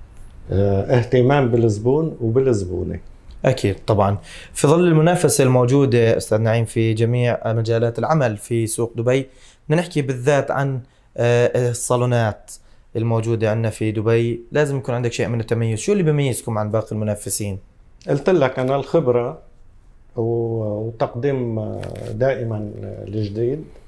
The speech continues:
Speaker 1: آه، طبعًا ب-، الجديد طبعًا هي بزيارة عدة أماكن معينة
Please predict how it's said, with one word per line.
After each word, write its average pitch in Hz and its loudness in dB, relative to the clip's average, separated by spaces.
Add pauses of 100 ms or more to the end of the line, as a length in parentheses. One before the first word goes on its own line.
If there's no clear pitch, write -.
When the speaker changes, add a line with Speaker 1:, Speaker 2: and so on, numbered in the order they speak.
(1400)
Speaker 1:
آه، 85 -10 (100)
طبعًا 120 2
ب-، 101 -2 (760)
الجديد 131 0
طبعًا 131 2
هي 139 -2
بزيارة 127 2
عدة 123 2
أماكن 107 0
معينة 98 -4